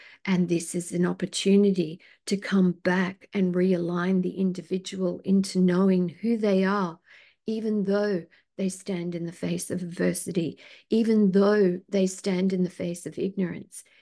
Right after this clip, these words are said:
even though they stand in the face of darkness. Don't submit to things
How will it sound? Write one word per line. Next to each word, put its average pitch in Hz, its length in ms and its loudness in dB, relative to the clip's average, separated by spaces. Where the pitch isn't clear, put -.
even 208 420 2
though 196 560 2
they 185 160 -2
stand 185 380 -2
in 175 100 -2
the 175 80 -6
face 180 360 -6
of - 160 -14
darkness. 196 720 -6
Don't 208 360 2
submit 196 840 0
to 214 120 2
things 208 640 2